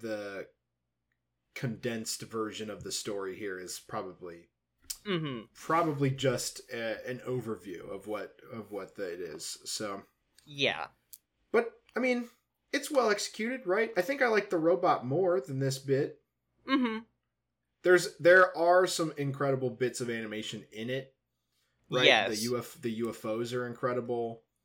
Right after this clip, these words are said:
Speaker 2: Yeah.
Speaker 1: Uh, all the, the effects with water, uh, air. Uh, I think the gear, uh, like, the, the mechanisms are really cool.
Speaker 2: Yeah, and also the sound work is just very great.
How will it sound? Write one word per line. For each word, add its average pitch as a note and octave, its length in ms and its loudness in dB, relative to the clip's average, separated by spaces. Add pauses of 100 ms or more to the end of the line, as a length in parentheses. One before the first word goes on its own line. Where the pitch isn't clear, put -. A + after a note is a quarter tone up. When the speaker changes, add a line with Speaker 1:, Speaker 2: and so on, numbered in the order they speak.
(140)
Speaker 2:
Yeah. B2+ 240 6
Speaker 1:
Uh, G#2+ 380 -4
all G#2+ 140 -2
the, A2 260 -2 (100)
the A2+ 80 -8
effects A2+ 320 -8
with - 180 -18
water, A2+ 680 -2 (500)
uh, G2+ 320 -6 (100)
air. A2+ 520 -4 (1000)
Uh, G#2+ 240 -8 (580)
I - 60 -12
think F3+ 300 -8
the B2+ 140 0 (140)
gear, D#3+ 580 0 (140)
uh, B2 360 -2
like, B2 160 -4
the, A2+ 200 -6 (120)
the A#2 100 -4
mechanisms C#3+ 880 -4
are D#3+ 120 0
really D#3 220 -4
cool. E3 480 -4 (180)
Speaker 2:
Yeah, A#2 420 6 (180)
and D3+ 160 4
also F3+ 360 4
the D3 200 0
sound G3 320 2
work C#3+ 180 0
is A#2+ 220 -6
just - 300 -2 (180)
very A#2+ 340 4
great. G#2 460 -4